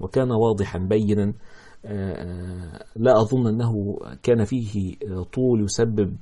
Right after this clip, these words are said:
آه، أي نوع من أنواع الاضطراب أو الحيرة أو التداخل. فنحن سنكتفي الآن بإجمال هذه ال-، المحاور الأربعة.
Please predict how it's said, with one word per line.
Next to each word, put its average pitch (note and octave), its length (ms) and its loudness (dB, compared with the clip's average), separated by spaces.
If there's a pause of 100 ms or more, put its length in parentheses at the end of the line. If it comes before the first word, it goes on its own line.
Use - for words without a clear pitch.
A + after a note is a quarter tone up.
آه، F2+ 340 -8
أي A#2+ 120 0
نوع A#2 220 2
من F2+ 100 -2
أنواع G#2+ 220 0
الاضطراب G2+ 540 0
أو F#2 140 -2
الحيرة F#2+ 460 2 (400)
أو G#2 100 4
التداخل. G2 500 2 (840)
فنحن C3+ 240 4
سنكتفي A2+ 440 2
الآن C#3 420 2
بإجمال B2 760 0
هذه B2 640 2 (500)
ال-، F#2+ 400 0 (380)
المحاور G2+ 480 0
الأربعة. - 440 -4